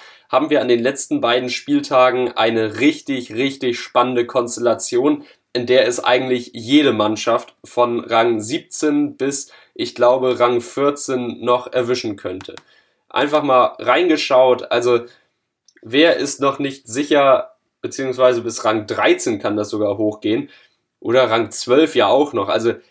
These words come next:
es ist richtig, richtig spannend. Wen haben wir da denn drin? Ja, wir haben solche Traditionsvereine wie den ersten F C Köln, wir haben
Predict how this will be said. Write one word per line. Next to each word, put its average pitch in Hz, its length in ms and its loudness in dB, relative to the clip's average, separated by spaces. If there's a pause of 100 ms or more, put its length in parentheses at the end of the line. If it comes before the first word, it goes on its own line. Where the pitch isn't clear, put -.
(120)
es 113 200 -8
ist - 220 -8
richtig, 143 320 -6
richtig 120 240 -6
spannend. 143 460 0
Wen 139 280 -4
haben 143 160 0
wir 135 100 2
da 127 120 6
denn 113 180 -2
drin? 123 360 0
Ja, 110 240 2
wir - 120 0
haben 123 200 -2
solche 123 260 0
Traditionsvereine 123 1000 0
wie 113 40 -12
den 113 140 -4
ersten - 320 -2
F 101 140 -6
C 120 180 -6
Köln, 98 360 -2
wir 113 160 -2
haben 127 280 -4